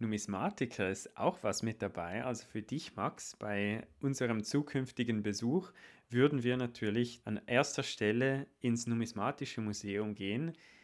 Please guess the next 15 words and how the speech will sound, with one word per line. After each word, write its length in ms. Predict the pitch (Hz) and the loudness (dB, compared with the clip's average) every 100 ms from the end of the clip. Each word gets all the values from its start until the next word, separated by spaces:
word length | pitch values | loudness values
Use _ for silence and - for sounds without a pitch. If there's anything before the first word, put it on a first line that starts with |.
| - _ | -20 _
Das 240 | 110 107 | -4 -2
ist 320 | 127 120 - - | -2 -2 -4 -10
sogar 320 | - 123 120 | -4 4 6
das 160 | 110 101 | 4 2
älteste 560 | - 117 - - - 123 | -2 -4 -4 -6 -2 -2
Gebäude 540 | 120 82 139 196 - | 0 4 4 4 2
eigentlich 300 | 92 117 120 | 0 -2 -4
von 180 | - 113 | -4 -2
den, 320 | 110 107 110 | -2 -2 -2
äh, 100 | 104 - | -6 -8
vorhin 380 | - 113 117 110 | -4 -2 -2 -2
genannten. 540 | 101 95 104 - 151 | -2 0 0 -2 -4
Das 180 | 131 - | -4 -2
wurde 260 | 120 117 120 - - - | 0 0 -4 -14 -20 -4
achtzehnhundertvierunddreißig 1900 | 123 127 - 147 123 127 123 - - 156 185 123 107 101 104 - 147 147 | 0 0 0 -2 0 0 -2 -4 -6 -4 -2 -2 0 2 0 -2 -2 -4